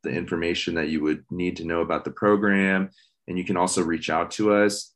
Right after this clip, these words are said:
Our, an email for us, if you wanna reach out, is info at hear montana dot org. Always feel free to email us. We would love to just connect with anybody. And then we have an Instagram,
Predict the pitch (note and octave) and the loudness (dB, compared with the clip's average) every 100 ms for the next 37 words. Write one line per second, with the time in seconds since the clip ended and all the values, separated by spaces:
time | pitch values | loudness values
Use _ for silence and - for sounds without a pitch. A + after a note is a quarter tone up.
0 | - G2 G2 G#2 G2+ G#2+ A#2 A#2 A#2 B2 | -4 -2 0 -2 0 0 2 2 0 0
1 | A2+ A2 G#2 G2+ G2 F#2 F#2 G2 F#2 F#2+ | 0 2 0 -4 -6 -6 -4 -2 -2 -2
2 | F#2+ - F2+ F2+ F2+ - _ _ F2 E2+ | -4 -4 -2 -2 -2 -8 _ _ -10 -10
3 | - - G2 G#2 G#2 A2+ A2 A2 A2 A#2 | -12 -2 0 0 0 2 4 6 4 2
4 | B2 _ _ _ _ - E2+ F2 E2+ - | -4 _ _ _ _ -2 0 0 -2 -10
5 | - F#2+ F#2+ F#2+ F2+ F2 - E2 E2 E2 | -6 -2 -2 -2 -4 -6 -8 -6 -4 -4
6 | D#2+ D#2 - - D#2+ F2 F2+ F2+ - - | -2 -2 -4 -6 -2 0 0 -2 -6 2
7 | A2+ A2 G#2 G2+ F#2+ - F#2 E2+ E2+ F2 | 6 6 4 -2 -4 -2 0 0 -4 -6
8 | F2 F2 E2+ - F2 F#2 E2+ E2+ F2 F2+ | -6 -4 -6 -6 -2 -2 -2 -2 0 0
9 | E2+ - - E2 D#2+ - D#2+ D#2+ - - | 0 -4 -2 0 0 -4 -8 -8 -10 -4
10 | E2 E2 E2+ - E2 E2 F2 F2 F2+ F2+ | -4 -2 -4 -4 -6 -4 -2 0 2 0
11 | F2+ - - _ _ F#2 G2 G2+ G#2 G2+ | -2 -10 -20 _ _ -2 2 4 4 2
12 | G2 G#2 - A2+ A#2 A2+ A2+ A2+ A2+ A2+ | 2 0 0 -2 0 2 2 0 0 -6